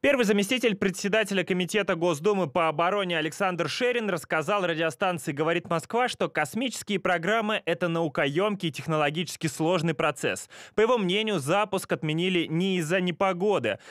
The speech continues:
Судя по тем костюмам, в которые были одеты космонавты, или, как они их называют, астронавты, это больше похоже было на съёмки какого-то американского очередного фантастического фильма.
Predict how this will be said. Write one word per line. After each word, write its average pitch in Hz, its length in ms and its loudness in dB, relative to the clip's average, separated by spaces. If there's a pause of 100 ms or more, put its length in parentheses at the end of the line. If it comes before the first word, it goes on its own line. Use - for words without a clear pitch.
(120)
Судя 240 300 0
по 175 200 0
тем 214 260 0
костюмам, 180 540 0
в - 80 -12
которые 170 520 0
были 170 260 0
одеты 160 400 0
космонавты, 165 800 0 (160)
или, 214 200 2
как 202 220 0
они 196 200 0
их 190 200 -2
называют, 190 520 2
астронавты, 165 800 0 (180)
это 185 240 0
больше 220 360 0
похоже 208 480 0
было 202 240 2
на 175 120 0
съёмки 220 440 -2
какого-то 196 440 0
американского 196 720 0
очередного 175 680 0
фантастического 165 840 0
фильма. 113 420 -2